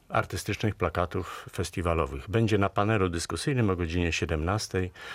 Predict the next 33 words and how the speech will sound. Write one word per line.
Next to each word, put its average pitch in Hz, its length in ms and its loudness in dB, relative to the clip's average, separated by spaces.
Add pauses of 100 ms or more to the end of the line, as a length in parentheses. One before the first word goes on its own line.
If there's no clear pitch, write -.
(340)
jutro. 95 500 2
Będzie 139 260 6
również 139 260 4
Kamila 160 360 2
Paradowska, 80 640 0 (120)
która 98 240 0
była 104 220 4
dziesięć 156 640 0
lat 101 320 2
w - 80 -14
Teatrze 110 440 0
u 107 80 -2
Chóru 135 380 0
i 110 100 -4
stworzyła 95 420 0
przy-, - 140 -10
też - 180 -4
piękne 92 400 -4
kreacje, 90 560 2
e, 165 80 -2 (1500)
w 87 120 0
naszym 90 300 2
teatrze. 95 640 2
Będzie 110 360 4
Marta 117 320 4
Gosecka, 107 800 2
mm, 95 440 0
z, 87 280 -8 (240)
pedagogzka 90 600 0
teatralna 90 580 -2
z - 100 -8
Teatru 101 300 -6
Współczesnego. 123 1080 2